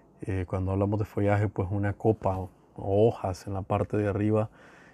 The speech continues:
eh, casi los doce meses del año. Y esto se debe a que ellos desarrollan una serie de raíces, eh, que llegan prácticamente a localizar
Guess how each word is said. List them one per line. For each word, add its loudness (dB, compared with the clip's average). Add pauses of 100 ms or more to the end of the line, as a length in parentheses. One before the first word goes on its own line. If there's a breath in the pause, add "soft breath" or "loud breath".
(120 loud breath)
eh, -2
casi 0 (380)
los 2
doce -2
meses -2
del -2
año. -2 (560)
Y 6
esto 2
se -2
debe 2 (400 loud breath)
a 0
que 2
ellos 2
desarrollan 0
una -2
serie 2
de 0 (180)
raíces, -2 (340)
eh, -2
que -4
llegan 2
prácticamente 0
a 2
localizar 0